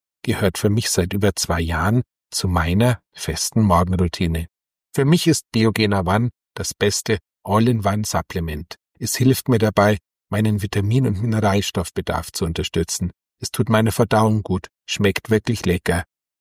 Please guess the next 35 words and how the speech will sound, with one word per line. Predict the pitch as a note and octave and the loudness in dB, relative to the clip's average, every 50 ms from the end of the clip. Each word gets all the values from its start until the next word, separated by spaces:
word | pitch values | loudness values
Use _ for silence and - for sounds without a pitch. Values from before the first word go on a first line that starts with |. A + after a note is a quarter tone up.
| _ - | _ -4
und | A#2+ A2 G#2+ | -2 0 0
ist | A2+ - - - | 0 -2 -2 0
einfach | G2 G#2 A2+ G#2+ - C#3 A2+ - | 0 0 0 0 0 0 0 -2
ein | - - F#2+ F2 | -4 -8 -8 -6
Spitzenqualitätsprodukt, | - - - - - G#2+ - - - C#3 B2 - A#2+ A2+ A#2 A#2 - - F#2+ F#2+ - - - - F2+ E2+ - F2+ E2+ - _ | -4 -6 -2 -2 -2 -2 0 -2 -2 -2 0 0 0 2 2 0 0 0 0 0 -2 -4 -6 -6 -6 -4 -4 -6 -6 -8 _
bei | - E2+ | -8 -6
dem | E2 - E2+ E2 | -4 -4 -4 -4
ich | E2+ - - | -4 -6 -6
genau | - F2+ F2 E2 E2 F#2 F2+ | -6 -4 -4 -2 -2 -2 -2
weiß, | F#2 F2+ F#2+ G2 - - - _ _ _ _ - | 0 0 0 0 0 -4 -8 _ _ _ _ 0
wo | C#3 D3+ | 2 2
es | - - - | 2 0 -4
hergestellt | F2 D#2 - - - - - D2 D#2 - - | -6 -6 -6 -10 -10 -8 -8 -10 -10 -10 -10
wird. | D#2+ D#2 - - - _ _ _ _ _ _ _ _ _ - | -10 -10 -12 -16 -20 _ _ _ _ _ _ _ _ _ -2
Wenn | G#2 G#2+ A#2 | 0 2 2
du | G#2+ G#2 | 2 0
Biogener | - - A#2+ A#2 A2 G2+ G#2+ G2+ G2+ G2+ G2+ F#2+ | 0 2 2 4 4 2 2 0 2 2 2 0
One | F2 F#2+ A2 A2+ | 0 0 0 0
noch | G#2+ G2+ - - | 0 0 -2 -4
nicht | - G#2+ - - F2 | -8 -8 -6 -6 -2
ausprobiert | F2+ G2+ C3 C#3 - - - C3 A#2 - B2 A#2+ - - | 2 2 2 2 0 0 0 0 2 4 2 2 2 2
hast, | - A2+ - - - | 0 0 -2 -4 -6
kann | - - G2 G2 G2+ | -8 -6 -4 -4 -4
ich | G2 - | -4 -6
es | A2 - - | -6 -6 -6
dir | - A2+ G#2 | -4 -4 -2
nur | G2 G2 F2+ F2 | -2 -2 0 0
wirklich | G#2 G#2 - - G2 - - | -2 -2 -2 -4 -6 -6 -6
empfehlen. | G#2 F#2+ - - E2 D#2 E2 E2 E2+ E2+ - - | -6 -8 -6 -6 -6 -6 -6 -6 -8 -8 -2 0
Übrigens, | C3+ A2 - G2+ F2+ E2+ E2 - - - - _ _ - | 0 2 2 2 2 0 -2 -2 -4 -6 -8 _ _ -6
mit | A2 G#2 - | -4 0 0
dem | G2 F#2+ - | 0 0 0
Code | - G#2 G#2 G#2 - | 0 0 0 2 0
Andreas | - G#2+ G#2 - G2+ G2 F#2+ F#2 F#2 - - | 0 -2 0 2 2 2 2 2 0 -2 -2
fünf | - - C3 D#3+ D#3+ - | 0 2 2 2 2 0